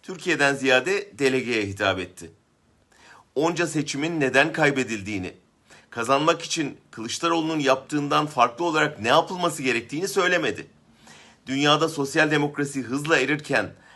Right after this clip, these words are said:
Erdoğan neredeyse çeyrek asırdır seçim üstüne seçim kazanırken C H P'nin bu döngüyü nasıl kıracağını anlatmadı. O yüzden Özgür Özel'in parti içinde radikal bir değişiklik yapmaktan ziyade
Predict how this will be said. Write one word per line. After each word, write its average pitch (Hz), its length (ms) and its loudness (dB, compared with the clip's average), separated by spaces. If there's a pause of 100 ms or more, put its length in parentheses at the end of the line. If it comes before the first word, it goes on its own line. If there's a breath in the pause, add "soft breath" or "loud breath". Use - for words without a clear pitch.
(160 loud breath)
Erdoğan 143 480 4
neredeyse 143 600 0
çeyrek 123 400 -2
asırdır 127 480 -2
seçim 135 500 -6
üstüne 127 300 -6
seçim 104 340 -8
kazanırken 123 760 -2 (320 loud breath)
C 160 180 0
H 175 100 -2
P'nin 160 420 -2 (100)
bu 160 160 -6
döngüyü 139 480 -2
nasıl 151 280 -4
kıracağını 156 560 0
anlatmadı. 127 640 -2 (800 loud breath)
O 170 140 -2
yüzden 156 340 2 (240 loud breath)
Özgür 139 300 -2
Özel'in 165 500 -2 (180)
parti 104 320 -4
içinde 127 560 -4 (320 soft breath)
radikal 104 520 0
bir 170 100 -8
değişiklik 135 540 -6
yapmaktan 143 520 -2
ziyade 107 640 -2